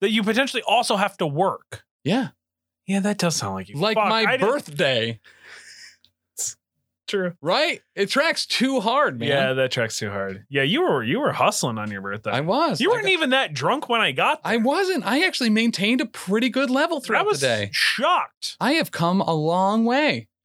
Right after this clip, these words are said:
Speaker 1: I know. I was very confused because I was like, if I threw a deck of cards at somebody right now, Tim would not laugh at it. And
Speaker 2: I'd
Speaker 1: he's
Speaker 2: probably
Speaker 1: the
Speaker 2: be like, "Wow, not cool, man."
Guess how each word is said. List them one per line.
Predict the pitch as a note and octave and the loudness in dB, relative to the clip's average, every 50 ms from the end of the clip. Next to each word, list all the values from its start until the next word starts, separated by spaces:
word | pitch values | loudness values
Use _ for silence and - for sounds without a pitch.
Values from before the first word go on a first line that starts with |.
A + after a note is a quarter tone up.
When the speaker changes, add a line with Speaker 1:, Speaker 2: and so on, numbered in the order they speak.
| _ _ - | _ _ -2
Speaker 1:
I | - A3+ C#4+ D4+ | 0 0 0 0
know. | E4 F#4 F4 C#4+ F#3 | 0 0 2 2 2
I | D#3 E3 A3 C#4 | 2 2 2 0
was | C#4+ B3+ G#3 | 0 -2 -4
very | A#3+ D#4 F4 F#4 F4 D#4 | 0 2 2 4 4 2
confused | - B3+ A#3+ G#3+ - B3+ B3 A3+ F#3 E3+ D3 | 2 0 0 0 0 0 2 2 2 0 0
because | E3 G3 F3+ - G3+ G3 F3+ G3+ | -2 0 2 2 2 2 2 0
I | G#3+ A3+ B3 | 0 2 2
was | B3+ B3 A3 - | 0 0 0 0
like, | A3+ A3 G3+ F#3+ - _ _ - | 2 2 2 0 -2 _ _ -2
if | C4+ D#4 - - | -2 -2 0 0
I | C4+ B3+ C4 A#3 | 0 2 2 0
threw | - - - G#3 G3 G3 A#3+ D4+ E4+ E4+ D#4+ C4 A3+ G3+ F#3+ F#3 _ _ _ _ _ _ _ _ _ - F#3 | -2 -4 -6 -6 -4 -2 0 2 2 2 2 2 2 0 -2 -4 _ _ _ _ _ _ _ _ _ -2 0
a | G3 | 0
deck | F3+ E3+ B3+ B3+ A#3+ | 0 2 0 0 0
of | A#3+ A3 - | -2 -4 -2
cards | - A#3 A#3 A3 G3 - | 0 2 2 2 2 0
at | F#3 - | -4 -2
somebody | - G3 F#3+ F#3 F#3 F3 E3 | 0 0 2 2 2 0 2
right | E3+ F#3 F#3 F3+ F3 | 2 2 2 2 2
now, | F3+ F#3 F3+ D#3+ C3+ B2 - _ _ _ _ - | 0 2 2 2 0 -2 -4 _ _ _ _ -2
Tim | - F4+ E4+ D4+ | 0 0 0 0
would | C4+ C4+ C4 | 0 0 0
not | B3+ B3+ B3+ A3+ | 2 0 0 2
laugh | A3+ B3 B3+ B3+ - - | 2 2 2 2 2 0
at | F3+ D3 C3 A#2 | 0 0 0 0
it. | G#2 A2 - - | -4 -6 -6 -4
And | - A#3+ | -2 -2
Speaker 2:
I'd | |
Speaker 1:
he's | A3+ D#4 | 0 2
Speaker 2:
probably | A#3+ A#3+ A#3 G3+ | 0 2 2 0
Speaker 1:
the | F3 | 0
Speaker 2:
be | G#3 | 0
like, | G3+ F#3 - B3 | 0 -2 0 0
"Wow, | A#3 F#3+ C#3 B2 | 0 0 2 0
not | D#3 F#3 F#3 F3+ | 0 0 0 0
cool, | - A#3 F3 | 0 0 0
man." | B2 A#2+ C#3 E3+ F3+ | 2 2 0 0 -2